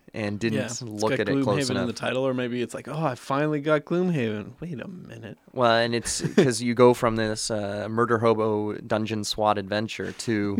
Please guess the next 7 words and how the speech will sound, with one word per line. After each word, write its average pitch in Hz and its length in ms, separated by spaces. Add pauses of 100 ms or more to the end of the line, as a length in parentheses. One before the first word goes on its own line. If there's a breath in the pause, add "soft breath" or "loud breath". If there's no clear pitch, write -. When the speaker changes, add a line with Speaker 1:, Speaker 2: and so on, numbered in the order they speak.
Speaker 2:
<laughs> 165 80
Dungeon 139 480
swat, - 420
I - 60
like - 260
it. - 400 (220)
Speaker 1:
uh, 104 360